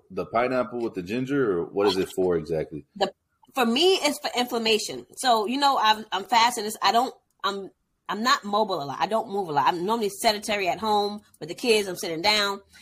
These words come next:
Speaker 2: So I went walking. I knew I was gonna have to do some cardio. So I went on the trail today. I walked for about thirty minutes. And I knew my legs were gonna hurt. And, like, they're sore right now. <laughs> That's why when I text you and I was like, "I guess," I was, I was laying down. My legs was hurting, <laughs> you know?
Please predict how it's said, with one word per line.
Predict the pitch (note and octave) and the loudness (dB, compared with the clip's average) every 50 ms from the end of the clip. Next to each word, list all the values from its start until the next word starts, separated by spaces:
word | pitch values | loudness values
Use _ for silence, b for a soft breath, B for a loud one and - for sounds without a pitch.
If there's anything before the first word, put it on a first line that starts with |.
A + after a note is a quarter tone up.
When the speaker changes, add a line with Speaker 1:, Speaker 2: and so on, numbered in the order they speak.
| B B B | B B B
Speaker 2:
So | - - B3+ A#3+ A3+ A3 G#3+ G#3 G#3 - - | -2 2 4 6 6 6 6 4 2 0 2
I | - G3+ | 2 4
went | G#3+ C4 C#4 - | 4 4 0 0
walking. | A#3 A#3+ B3 B3+ B3+ B3 G3+ F#3 | 4 6 6 6 4 2 -4 -2
I | E3+ | -2
knew | G#3+ A#3+ | 0 2
I | B3 A#3 | 2 2
was | A3+ | 2
gonna | G#3+ G#3+ G#3 | 2 -4 -6
have | G3 G3 | -6 -8
to | F3+ | -6
do | F#3+ F#3 | -6 -6
some | - F#3 G3+ | -6 -6 -2
cardio. | - C#4+ C#4 C4 G#3+ D#3+ D#3 | 2 2 2 2 2 -2 -2
So | - G3 | 0 0
I | F3+ | 2
went | F#3+ A#3 A#3+ | 2 0 -2
on | A3+ B3 | -2 -4
the | B3 | -4
trail | A3+ - D#4 D4+ D4 D4 | -6 -4 -2 0 0 0
today. | D4 C#4 B3 | 0 2 2
I | A#3 G#3+ | 4 4
walked | G#3+ A3 A3 A3 | 4 4 2 2
for | A#3 | 0
about | G#3+ F3+ D3 - - | -2 -2 -2 -2 -4
thirty | - E3+ F#3+ G#3+ B3 | -6 -6 -6 -6 -6
minutes. | D4 E4+ F4+ D4 - - - - - _ b b b b b b b | -6 -6 -4 -6 -6 -8 -12 -16 -18 _ b b b b b b b
And | - G#3 A3 | -4 0 0
I | A3+ | 0
knew | B3+ C4 C#4+ F4+ G4 F#4 D#4+ | 0 0 0 0 2 2 2
my | C4+ G#3+ G3 | 2 0 0
legs | G3+ G#3+ A3 A3 A3 G#3+ | 2 2 2 2 0 -4
were | G#3 | -2
gonna | G#3+ G#3 G#3 G#3 | 0 0 0 2
hurt. | D4 D#4+ | 0 0
And, | A#3+ A3+ | 0 0
like, | G3+ F#3 - | -2 -2 -2
they're | A#3 B3+ B3+ | -2 -2 -2
sore | - - - E4 F4 D4+ B3 | 0 0 4 4 4 4 6
right | A#3 A3+ A3+ | 4 2 4
now. | A#3 C4+ B3+ A#3 - | 4 4 4 4 2
<laughs> | G#4 | 4
That's | B3 A#3 A3+ A#3 | 6 6 6 6
why | - B3 A#3+ A#3 A3+ | 6 6 6 6 6
when | G#3+ | 4
I | G#3 G#3 | 0 -2
text | - - C#4 D4 D4 - | 0 0 -2 -2 -2 -2
you | A#3+ A3 | -4 -2
and | G#3 G3+ | -2 -2
I | G3+ | -2
was | G#3 G#3 | -2 -2
like, | G#3 F#3+ F#3+ | 0 0 0
"I | F#3+ G3 | 0 0
guess," | - B3+ C4+ C#4 C4+ - _ b b b b b | 2 2 2 2 0 -2 _ b b b b b
I | b - | b 4
was, | F#4+ F#4+ F#4+ - | 4 4 2 -2
I | E4+ - - F#4 | 0 4 6 6
was | F#4 F#4 D#4 C4 | 6 4 2 0
laying | C#4 D4+ C#4 C4+ | 2 2 2 4
down. | C4+ D#4 D#4+ C4 A3 A3 | 2 2 2 4 2 2
My | G#3+ A3 | 2 2
legs | C4 D4+ D#4 D4 C4+ | 4 4 4 2 0
was | - - | -2 -2
hurting, | A3+ G3 D3+ - - - G3 G#3+ | -2 -2 -2 -2 0 0 2 2
<laughs> | B3+ | 2
you | - - | 2 2
know? | C4+ - A3+ G#3+ G#3 - | 2 2 2 0 -2 -2